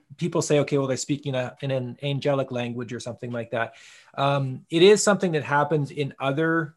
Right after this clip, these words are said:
religions, and it's something that happened in Corinth. So that's part of the whole picture. But some people think that it, that is the proof that you are a Christian, uh, is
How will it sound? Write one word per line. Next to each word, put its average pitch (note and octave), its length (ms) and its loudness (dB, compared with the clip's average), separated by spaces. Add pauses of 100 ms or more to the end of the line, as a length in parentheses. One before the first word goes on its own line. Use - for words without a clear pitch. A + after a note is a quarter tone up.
religions, C#3 680 -2
and C#3+ 120 -2
it's C3 100 -4
something D3 220 -4
that C3+ 120 -4
happened B2+ 360 -2
in C3+ 200 -6
Corinth. D3+ 520 -2 (420)
So - 140 -6
that's D3 180 4
part C#3+ 240 4
of C3 60 0
the B2+ 60 0
whole B2+ 160 -4
picture. B2 340 -8
But C#3+ 200 0
some G3 160 6
people G3 220 2
think D#3 280 0
that C#3+ 200 -2 (600)
it, - 280 -6
that D3+ 460 2
is C#3+ 500 -2
the C#3 120 0
proof E3 420 2
that D3 140 -2
you C#3+ 160 2
are B2+ 160 0
a A#2 40 -2
Christian, A2+ 600 -4 (520)
uh, B2 260 -2
is B2 480 -10